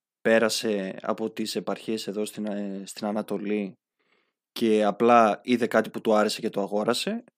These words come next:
Αυτά τα αντικείμενα, λόγω υλικοκατασκευής, λόγω συμβολισμού, ε, δόθηκαν ως δώρα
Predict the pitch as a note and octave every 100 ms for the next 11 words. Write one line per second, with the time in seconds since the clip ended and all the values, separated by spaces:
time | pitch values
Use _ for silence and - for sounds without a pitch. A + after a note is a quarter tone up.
0 | _ _ _ _ _ - - - D#3+ D3+
1 | B2+ B2+ E3 F3 F3 F3 E3+ - _ _
2 | _ _ _ - A2 B2+ C3 A#2+ C3 B2
3 | A#2+ A#2 A2 G#2+ A2 A2 G#2 G2+ G2+ -
4 | B2+ C#3+ C#3 - A#2+ A#2+ A2+ A#2+ A#2+ A#2
5 | A2+ A2+ A#2 A2 A2+ G#2+ - C3 D#3+ F3
6 | _ _ _ _ _ _ _ _ _ -
7 | A#2+ A#2+ A#2 A#2+ A2 A#2 D#3+ D#3 D#3 C#3
8 | A2 G2+ B2+ D3 E3+ G3